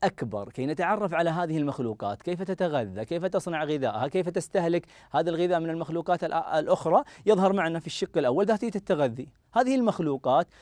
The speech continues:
مكنها الله سبحانه وتعالى من الحصول على الطاقة من ضوء الشمس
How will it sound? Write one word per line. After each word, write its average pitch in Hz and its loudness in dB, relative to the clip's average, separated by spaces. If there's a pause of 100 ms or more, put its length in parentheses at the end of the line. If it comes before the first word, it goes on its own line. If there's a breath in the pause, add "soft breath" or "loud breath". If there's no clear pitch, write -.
(140 loud breath)
مكنها 202 0
الله 180 0
سبحانه 156 -6
وتعالى 135 -2
من 147 -2
الحصول 139 -4
على 131 2
الطاقة 123 -2
من 175 -2
ضوء 196 0
الشمس 226 -2